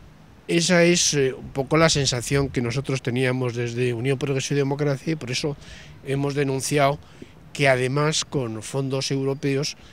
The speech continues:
se pretenda, eh, consolidar esta cuestión y no se tenga el respeto, eh, por lo menos a otras formaciones políticas que a través del trabajo y de la pelea y del, y del éxito, eh, electoral, pues hemos, eh, tenido,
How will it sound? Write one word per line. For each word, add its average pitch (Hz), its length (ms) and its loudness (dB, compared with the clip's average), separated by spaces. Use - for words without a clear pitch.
se 127 200 -6
pretenda, 131 720 -2
eh, 117 260 -4
consolidar 120 680 -2
esta 123 640 -2
cuestión 135 580 -2
y 127 120 -8
no 120 160 -4
se 131 160 -4
tenga 123 340 0
el 123 80 2
respeto, 117 600 -8
eh, 107 240 -8
por 110 160 -8
lo 113 140 -2
menos 143 360 0
a 127 60 -4
otras 127 200 -8
formaciones 139 580 -4
políticas 151 520 -4
que 98 140 -10
a 101 40 -8
través 110 340 -6
del 120 140 -4
trabajo 123 520 -4
y 120 120 -8
de 117 120 -4
la 117 140 -2
pelea 127 560 0
y 110 120 -6
del, 95 540 -10
y 98 140 -14
del - 160 -10
éxito, 117 560 -4
eh, 107 360 -8
electoral, 135 640 0
pues 151 240 -2
hemos, 123 380 -2
eh, 101 260 -8
tenido, 110 500 -2